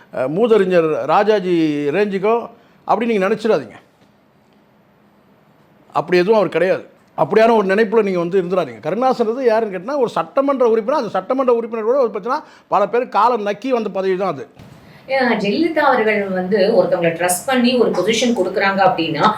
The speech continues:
Speaker 2: அவ்வளோ ஈஸியா ஒரு பொசிஷன் கொடுக்க மாட்டாங்கன்றது நமக்கு தெரியும்ல. அப்ப கருணாஸ் அவர்கள் வந்து
Speaker 1: ஜெய-,
Speaker 2: ஜெயலலிதா அவர்கள் கிட்ட வேலை செஞ்சிருக்காரு.
Speaker 1: ஜெயலலிதா, பாருங்க, ஜெயலலிதா அவர்கள் வந்து பொசிஷன் பண்ணது எல்லாமே யார், யாருன்னு கேட்டிங்கன்னா அவங்களுடைய சொந்த கட்சியில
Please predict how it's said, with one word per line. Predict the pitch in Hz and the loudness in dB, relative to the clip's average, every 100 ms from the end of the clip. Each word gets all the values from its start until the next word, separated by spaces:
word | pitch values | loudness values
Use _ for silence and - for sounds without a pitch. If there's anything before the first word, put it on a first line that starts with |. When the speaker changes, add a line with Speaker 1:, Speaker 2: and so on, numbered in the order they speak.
| - - | -2 2
Speaker 2:
அவ்வளோ | 269 294 247 254 | 4 6 6 6
ஈஸியா | 320 320 330 285 | 6 8 10 10
ஒரு | 233 | 8
பொசிஷன் | 214 262 247 220 | 6 6 6 4
கொடுக்க | 240 247 208 | 6 8 8
மாட்டாங்கன்றது | 208 220 214 208 180 208 | 8 8 8 6 6 6
நமக்கு | 180 160 165 | 6 4 6
தெரியும்ல. | 170 170 151 165 - - 226 | 6 8 8 8 8 2 8
அப்ப | - 220 | 10 12
கருணாஸ் | 277 339 330 254 | 12 10 12 12
அவர்கள் | 220 208 185 | 12 12 12
வந்து | 156 | 10
Speaker 1:
ஜெய-, | 196 | 10
Speaker 2:
ஜெயலலிதா | 254 254 262 | 6 4 0
அவர்கள் | 247 233 214 | -2 -2 -4
கிட்ட | 220 208 | -4 -4
வேலை | 170 214 | -2 -4
செஞ்சிருக்காரு. | 214 208 - 170 151 139 | -6 -8 -10 -8 -4 2
Speaker 1:
ஜெயலலிதா, | 175 226 180 185 | 4 6 6 6
பாருங்க, | 170 135 113 | 6 4 4
ஜெயலலிதா | 143 196 196 185 | 2 4 6 6
அவர்கள் | 156 147 147 | 6 4 2
வந்து | 160 156 | 2 0
பொசிஷன் | 156 190 156 | 2 2 2
பண்ணது | 143 | 2
எல்லாமே | 131 135 139 139 131 | 2 4 4 4 2
யார், | 120 - 139 | 2 0 2
யாருன்னு | 160 156 | 4 4
கேட்டிங்கன்னா | 127 110 117 - | 0 -4 -6 -4
அவங்களுடைய | 196 165 - | 0 0 0
சொந்த | 175 196 | -2 -2
கட்சியில | 151 - 143 | -2 -2 -2